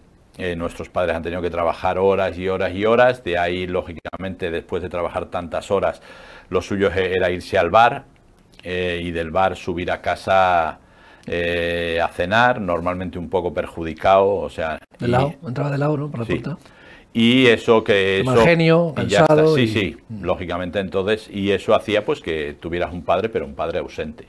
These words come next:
Speaker 1: que en, en ningún momento, eh, ni podía y en muchos casos ni sabía, eh, preocuparse de ti, ni de tus estudios, ni de ayudarte, simplemente porque, eh, son gente de la posguerra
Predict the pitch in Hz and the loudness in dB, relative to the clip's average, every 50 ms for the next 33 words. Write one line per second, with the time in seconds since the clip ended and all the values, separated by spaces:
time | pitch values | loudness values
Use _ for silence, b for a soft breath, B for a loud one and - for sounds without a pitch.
0 | - - - 64 67 67 69 71 73 71 71 71 73 78 78 78 78 76 78 76 | -20 -20 -20 -18 -18 -16 -16 -16 -14 -14 -14 -14 -12 -10 -10 -10 -10 -10 -10 -12
1 | 76 - 87 85 - B B B B B B B B B B B 87 90 87 87 | -10 -8 -8 -8 -8 B B B B B B B B B B B 0 2 2 2
2 | 87 87 85 85 87 85 87 - - - - 101 98 98 98 95 95 95 95 87 | 2 2 0 0 -2 -4 -6 -10 -14 -10 -6 -4 -2 -2 0 -2 -2 -4 -4 -4
3 | - 107 107 104 120 139 170 202 190 - - - 107 113 110 107 113 - 165 - | 2 2 2 4 4 4 4 4 4 0 -4 0 2 2 4 4 2 0 0 0
4 | 156 147 - - 165 123 - 117 110 104 95 - - 90 85 104 117 104 80 71 | 0 0 0 0 -2 -2 -2 -4 -4 -4 -4 -2 0 0 0 2 0 -2 -2 -4
5 | 76 - _ _ _ _ - 90 87 85 85 82 - 92 85 - 87 85 - 92 | -8 -14 _ _ _ _ -8 -6 -4 -4 -4 -6 -6 -8 -8 -8 -8 -4 -2 -2
6 | 85 - - 95 82 82 80 80 80 80 78 80 80 78 - 110 117 123 127 127 | -2 -2 -4 -6 -4 -4 -4 -6 -6 -8 -8 -8 -10 -8 -4 -2 0 0 2 2
7 | 127 123 110 101 92 82 82 80 78 80 78 78 - 80 - - 85 - - - | 0 0 0 -2 -4 -4 -4 -4 -4 -4 -8 -8 -10 -12 -10 -10 -12 -10 -6 -2
8 | 110 113 117 113 101 95 95 87 90 87 82 85 85 95 104 101 - - 113 101 | -2 0 2 0 0 0 -2 -4 -4 -4 -4 -2 0 0 0 0 0 -4 -4 -4
9 | - - 90 87 90 90 90 104 98 90 95 80 - 87 80 - B B B B | -4 -8 -6 -6 -4 -4 -4 -4 -4 -4 -4 -6 -6 -8 -8 -8 B B B B
10 | B B B B B B B - 85 82 82 85 85 82 82 82 82 80 80 78 | B B B B B B B -6 -4 -2 -2 -2 0 0 0 0 -2 -2 -4 -6
11 | - - 92 90 87 85 - - 95 85 80 - 98 90 85 87 85 82 82 80 | -6 -4 -2 -2 -2 -2 -4 -4 -6 -6 -4 -2 -2 0 0 0 0 2 0 0
12 | - 87 85 - - 98 104 107 107 107 113 113 - | 0 -2 -4 -2 0 2 2 2 2 2 0 -2 -2